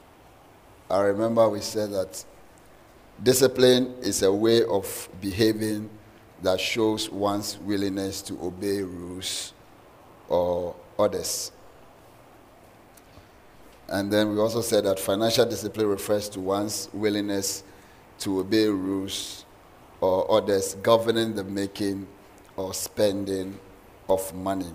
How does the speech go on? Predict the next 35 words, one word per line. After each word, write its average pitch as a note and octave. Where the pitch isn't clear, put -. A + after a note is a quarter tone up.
And F#2+
then G2
we G2+
said G#2
there G2+
are G2
two B2
basic A2
things G#2
you G2+
must F#2+
know G#2
or G2+
understand G2+
about F#2
money. F#2+
We F2+
said A2
the G2+
first A#2+
thing A2
is F#2+
how A2+
to G#2
make G#2
money, G2
and G2
the F#2
second A2
thing G2+
is F2+
how G#2
to G#2
spend G2+
money. G2